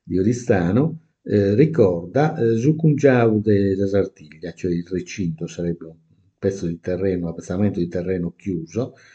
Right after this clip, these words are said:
Il fondo, la cui rendita avrebbe garantito, dicevamo, le spese della corsa in perpetuo. E appunto, se questo utilizzo non fosse stato garantito e messo in pratica,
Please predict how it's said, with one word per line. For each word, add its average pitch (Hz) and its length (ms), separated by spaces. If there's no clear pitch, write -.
Il 156 120
fondo, 95 400
la 101 140
cui 208 160
rendita 101 480
avrebbe 98 340
garantito, 110 640
dicevamo, 87 600
le 95 120
spese 98 400
della 90 420
corsa 98 540
in 87 180
perpetuo. 90 840
E 90 340
appunto, 98 320
se 104 120
questo 110 320
utilizzo 107 420
non 95 140
fosse 98 260
stato 90 540
garantito 92 880
e 76 360
messo 87 280
in 160 100
pratica, 160 680